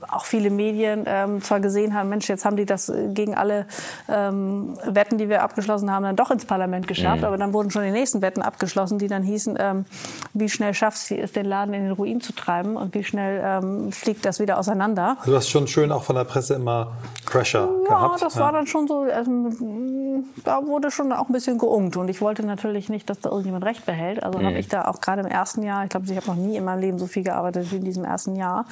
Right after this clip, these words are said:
Speaker 1: um das irgendwie hinzukriegen, um einfach auch den, den Wissensvorsprung, den andere hatten, den Erfahrungsvorsprung, ähm, den, um den irgendwie einzuholen. Da musste ich richtig, richtig ranrauschen, die Kollegen auch.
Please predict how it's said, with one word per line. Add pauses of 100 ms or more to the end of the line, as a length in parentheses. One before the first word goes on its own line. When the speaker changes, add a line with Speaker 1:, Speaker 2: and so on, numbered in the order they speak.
(400)
Speaker 1:
um
das
irgendwie
hinzukriegen,
um (340)
einfach
auch
den,
den (340)
Wissensvorsprung,
den
andere
hatten,
den
Erfahrungsvorsprung,
ähm,
den,
um
den
irgendwie
einzuholen.
Da
musste
ich
richtig,
richtig
ranrauschen,
die
Kollegen
auch.